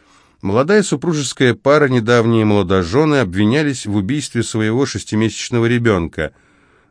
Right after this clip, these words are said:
Джерри и Барбара Берт. Ребёнка избивали, подвергали ожогам, морили голодом и в конце концов задушили.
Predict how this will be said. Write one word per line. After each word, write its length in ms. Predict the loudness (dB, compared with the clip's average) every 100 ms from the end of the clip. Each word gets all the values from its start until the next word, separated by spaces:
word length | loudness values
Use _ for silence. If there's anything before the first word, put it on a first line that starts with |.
| -10
Джерри 440 | -2 0 2 0
и 220 | 0 -2
Барбара 600 | 0 2 2 2 2 0
Берт. 500 | 0 -2 -2 -4 -16 _ _ _ _ _
Ребёнка 540 | -4 2 2 2 2
избивали, 580 | 0 0 -2 2 2 2
подвергали 680 | -2 -4 -2 -2 0 0 2
ожогам, 600 | 2 0 2 2 2 0
морили 460 | 2 2 0 0
голодом 560 | -4 0 0 2 2 0
и 20 |
в 80 | 0
конце 320 | -4 -4 -4
концов 420 | -4 -4 -2 -4
задушили. 640 | -4 -4 -4 -6 -12 -12